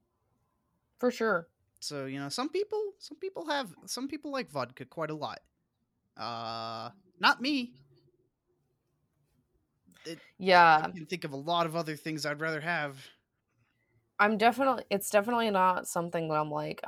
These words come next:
Speaker 1: "Oh, you just taste so good." <laughs> Like,
Speaker 2: Yeah.
Speaker 1: that's interesting to
Speaker 2: No.
Speaker 1: me that he describes it as, like, and I feel like that's not, like, an uncommon take. Like, I feel like I don't really know anybody, like you were saying, like, only one person that's, like, really, like, "Oh,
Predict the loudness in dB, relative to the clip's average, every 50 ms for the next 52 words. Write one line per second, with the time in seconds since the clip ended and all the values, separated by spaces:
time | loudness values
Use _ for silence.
0 | -6 -4 -4 -4 -4 -4 -6 -8 -10 -10 -12 -12 -14 -14 -12 -10 -10 -10 -10 -10
1 | -14 -14 -14 -12 -8 -6 -6 -6 -6 -6 -6 -6 -6 -6 -8 -10 -12 -16 -18 -20
2 | -20 _ _ -10 -8 -6 -4 -4 -6 -6 -8 -12 -14 -14 -16 -20 _ _ _ _
3 | _ _ _ -20 -20 -20 -4 0 2 2 2 2 0 -2 0 -2 -2 -4 -4 -4
4 | -4 -4 -4 -4 -6 -8 -6 -4 -4 -4 -4 -4 -4 -4 -4 -6 -10 -18 -20 -12
5 | -8 -6 -6 -4 -6 -6 -4 0 2 2 2 2 0 -2 -4 -4 -4 -4 -8 -8
6 | -8 -8 -8 -10 -10 -14 _ _ _ _ _ _ _ _ -20 -14 -4 0 2 2
7 | 6 8 8 10 10 8 8 6 4 4 4 4 4 4 6 6 6 4 4 2
8 | 2 4 2 2 2 2 2 2 2 2 2 0 0 2 2 2 4 4 2 2
9 | 2 -2 -8 -8 -4 -2 0 0 2 2 2 2 2 2 0 0 0 0 0 0
10 | 2 2 2 2 0 0 -2 -4 -4 -6 -6 -6 -8 -10 -14 _ _ _ _ _
11 | _ _ -8 0 4 6 6 6 4 2 0 2 2 0 0 -4 -8 -8 -8 -8
12 | -8 -8 -4 -2 -2 0 0 0 -2 -2 -2 -2 -2 -4 -4 -6 -6 -6 -8 -10
13 | -10 -10 -12 -12 -10 -10 -10 -10 -10 -12 -10 -8 -8 -6 -8 -8 -10 -12 -14 -16
14 | -16 -16 -16